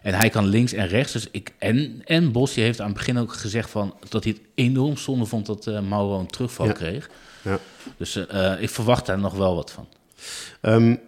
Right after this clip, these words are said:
Speaker 2: eh, la-, laatste vraag, eh, hierover. Ehm, w-, welke speler verwacht je nou dat, eh, heel erg opvallend zal zijn? Hè, Mark noemde net dat Saibari een van de opvallende spelers was. En we hebben al verschillende namen genoemd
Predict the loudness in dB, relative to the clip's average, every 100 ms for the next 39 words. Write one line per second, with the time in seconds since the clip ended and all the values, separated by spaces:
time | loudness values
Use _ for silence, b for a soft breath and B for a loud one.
0 | -20 _ -10 -6 -4 -2 0 2 0 0
1 | 4 4 4 2 4 6 4 0 0 2
2 | 6 6 6 6 4 2 0 -10 -4 -2
3 | 0 0 -2 -12 -20 _ _ -8 -6 2
4 | 4 4 4 2 6 8 8 4 -2 -16
5 | -6 -2 -2 2 4 6 4 2 0 0
6 | 2 4 6 6 6 0 2 4 6 4
7 | 2 2 2 2 2 0 2 4 6 6
8 | 4 4 4 4 2 0 2 4 6 4
9 | 4 0 0 0 0 -2 -2 0 2 0
10 | -2 -2 -2 -2 -2 -2 -4 -4 -2 -2
11 | 0 2 4 4 2 2 2 0 -4